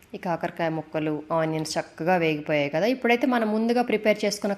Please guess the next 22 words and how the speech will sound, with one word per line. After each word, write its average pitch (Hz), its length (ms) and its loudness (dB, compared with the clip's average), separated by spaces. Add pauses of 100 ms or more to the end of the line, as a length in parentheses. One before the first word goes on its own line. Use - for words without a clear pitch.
కారప్పొడి 196 400 4
అయితే 208 180 2
యాడ్ 180 260 6
చేద్దాము. 147 440 -2 (3000)
ఇది 170 140 -6
వేసేసుకొని 180 540 -4 (140)
చక్కగా 165 400 -8
కలిపేసుకుందాం 165 720 -4
ఒకసారి. - 340 -14 (1600)
ఇక్కడైతే 247 340 4 (100)
నేను 277 180 10
ఒక 226 80 10 (160)
టీ 233 180 4
స్పూన్ 330 320 4
బెల్లం 220 320 10
కూడా 254 120 8 (100)
యాడ్ 165 240 6
చేస్తున్నాను. 175 420 4 (100)
మీకు 277 140 6 (140)
బెల్లం 240 280 8 (100)
ఇష్టం 247 240 4 (120)
లేదు 233 140 8